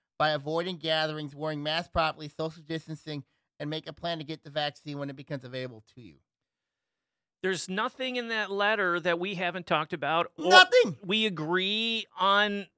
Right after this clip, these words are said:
Speaker 1: Nothing.
Speaker 2: No, I would say we pretty much agree with this.
Speaker 1: I know.
Speaker 2: And we're not looking to change anything.
Speaker 1: I'm not looking to change anything,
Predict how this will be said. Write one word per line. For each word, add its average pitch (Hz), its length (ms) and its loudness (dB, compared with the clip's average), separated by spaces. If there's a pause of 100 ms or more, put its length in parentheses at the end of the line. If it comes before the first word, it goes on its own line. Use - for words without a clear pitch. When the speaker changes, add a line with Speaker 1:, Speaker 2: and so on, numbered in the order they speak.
(120)
Speaker 1:
Nothing. 330 600 8 (160)
Speaker 2:
No, 247 160 4
I 233 100 8
would 254 120 2
say 262 100 4
we 233 160 2
pretty 285 280 -2
much 269 240 0
agree 262 420 -2
with 254 240 2
this. 120 320 -2
Speaker 1:
I 349 120 8
know. 359 420 6 (800)
Speaker 2:
And 214 120 -2
we're 285 100 2
not 269 220 4
looking 240 600 -2
to 208 440 -6
change 127 580 -2
anything. 123 140 0
Speaker 1:
I'm 370 60 0
not 330 160 4
looking 156 240 -2
to 208 60 -8
change 190 360 -2
anything, 208 260 -4